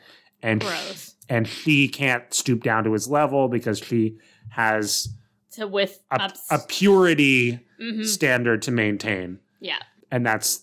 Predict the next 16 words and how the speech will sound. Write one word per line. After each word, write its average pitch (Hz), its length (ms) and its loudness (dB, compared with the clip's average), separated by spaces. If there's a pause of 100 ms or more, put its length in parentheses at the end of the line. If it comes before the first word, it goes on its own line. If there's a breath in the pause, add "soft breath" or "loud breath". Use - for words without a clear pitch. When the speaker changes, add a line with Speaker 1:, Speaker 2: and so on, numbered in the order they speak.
Speaker 1:
the 113 140 2
"Look 113 200 2
at 127 80 -2
Me, 117 100 2
I'm 101 140 0
Sandra 107 340 0
Dee" 170 160 4
song. 156 720 2
And 113 200 0
that's - 420 -2 (100)
everything 110 440 0
with 104 80 0
the - 80 -8
class 117 440 -2
ring. 117 400 2
And 104 260 0